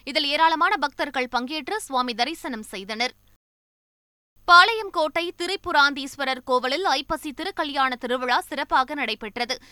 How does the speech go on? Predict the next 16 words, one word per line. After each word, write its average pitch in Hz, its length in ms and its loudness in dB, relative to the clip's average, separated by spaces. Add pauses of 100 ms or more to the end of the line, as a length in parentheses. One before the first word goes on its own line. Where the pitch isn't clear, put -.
(120)
இதில் 277 220 -4
சுவாமி 302 460 -2
அம்பாள் 262 340 2
காப்பு 285 340 2
கட்டும் 269 240 -6
நிகழ்ச்சி, 254 540 -4
மாலை 269 380 4
மற்றும் 285 460 -6
வைபவம் 320 460 -2
என 254 240 0
திருமண 320 400 -4
சடங்குகளை 262 640 -4
அடுத்து 240 360 -4
மகா 247 300 2
தீபாராதனை 269 640 0
நடைபெற்றது. 226 640 -4